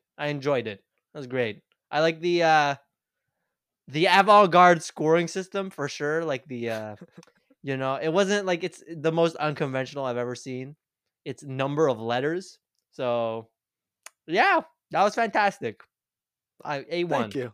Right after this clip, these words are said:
Speaker 1: A plus. I approve.
Speaker 2: I'm
Speaker 1: Sample
Speaker 2: glad about
Speaker 1: approval.
Speaker 2: that. Even though we both enjoyed it,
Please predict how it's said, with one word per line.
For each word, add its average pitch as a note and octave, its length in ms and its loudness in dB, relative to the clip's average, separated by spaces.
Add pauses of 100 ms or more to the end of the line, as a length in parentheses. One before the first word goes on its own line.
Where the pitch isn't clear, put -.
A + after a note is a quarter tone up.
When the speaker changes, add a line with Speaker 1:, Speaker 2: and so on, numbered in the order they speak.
Speaker 1:
A F3 140 -4
plus. B2+ 480 -6 (180)
I E3 120 -6
approve. D#3 500 -6 (200)
Speaker 2:
I'm F#3 60 -6
Speaker 1:
Sample E3 140 0
Speaker 2:
glad E3+ 140 2
about C#3+ 140 0
Speaker 1:
approval. A#2+ 180 -6
Speaker 2:
that. G2+ 140 -10 (800)
Even G#3 300 -4
though A3 120 2
we G3+ 120 -2
both F3 240 0
enjoyed D3 360 0
it, F3 140 0